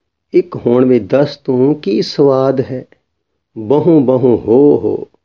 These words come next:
ਕਿਹਾ ਸੋਹਣਪ ਰੱਬੀ ਪਿਆ ਨਿਖਰਦਾ। ਮੋਤੀਆਂ ਦੇ ਕਿਣਕੇ ਸਮੁੰਦਰਾਂ ਥੀ ਵੱਧ ਦਿਸਣ, ਚਮਕ ਇਹਨਾਂ ਦੀ ਹੋਰ ਹੈ, ਡਲੀਆਂ ਹੀਰਿਆਂ ਦੀ ਆਬ ਆਪੋ ਆਪਣੀ।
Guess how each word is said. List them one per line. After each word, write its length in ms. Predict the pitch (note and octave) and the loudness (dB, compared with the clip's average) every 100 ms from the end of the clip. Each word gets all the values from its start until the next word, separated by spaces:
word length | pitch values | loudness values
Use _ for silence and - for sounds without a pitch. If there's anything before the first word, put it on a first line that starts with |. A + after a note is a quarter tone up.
| _ _ _ _ _ | _ _ _ _ _
ਕਿਹਾ 300 | - E3 D#3 | -2 0 0
ਸੋਹਣਪ 720 | D#3 - B2+ A2 G#2+ - - | -4 0 0 2 0 -4 -4
ਰੱਬੀ 560 | A2 A2 C#3 C#3 D3 C3+ | -2 0 -2 0 0 0
ਪਿਆ 360 | - B2+ A#2+ | -2 -4 -2
ਨਿਖਰਦਾ। 680 | A#2+ A2 - A#2+ A2+ G2+ - _ _ _ _ _ _ _ - | 0 -2 -4 -10 -8 -10 -14 _ _ _ _ _ _ _ -12
ਮੋਤੀਆਂ 680 | A2 A#2+ C#3+ C#3+ C#3+ C#3 B2+ | -2 2 2 2 2 2 2
ਦੇ 160 | C3 | 0
ਕਿਣਕੇ 600 | C3 C3+ C3 C3+ C3+ C3 - _ _ _ _ _ _ | 0 -2 -2 -4 -6 -6 -8 _ _ _ _ _ _
ਸਮੁੰਦਰਾਂ 680 | _ - A2+ C3 C#3 C#3 C#3+ | _ -4 0 2 2 2 0
ਥੀ 220 | C#3 - | -2 -2
ਵੱਧ 340 | A2+ A2 C3 C#3+ | -2 0 0 0
ਦਿਸਣ, 460 | C3 C3+ - C3 - - _ _ _ _ _ _ _ | -2 -4 -6 -12 -12 -18 _ _ _ _ _ _ _
ਚਮਕ 420 | F#3+ F3+ F#3 - | 0 2 0 2
ਇਹਨਾਂ 260 | D#3 C#3+ C3 | 2 4 2
ਦੀ 200 | B2 A2 | 0 0
ਹੋਰ 340 | G2 G#2+ C3+ - | 0 0 0 -2
ਹੈ, 260 | A#2+ A#2 - _ _ _ _ _ - | -6 -8 -12 _ _ _ _ _ -18
ਡਲੀਆਂ 760 | A#2+ G2+ C3 D3 E3 E3 D3 C3 | -16 -4 0 4 4 4 4 0
ਹੀਰਿਆਂ 680 | - G2+ A#2 C#3 D#3 D3+ C#3 | -2 -2 0 4 4 4 2
ਦੀ 380 | B2+ A#2+ - - _ _ _ _ _ - | 0 -4 -6 -16 _ _ _ _ _ -4
ਆਬ 380 | B2+ C#3+ B2 - | -2 0 -2 -2
ਆਪੋ 440 | A#2 A2+ - G#2 | -2 -2 0 2
ਆਪਣੀ। 680 | G2+ G2 - G#2 G2 G2 B2+ | 2 -2 -2 0 0 -4 -8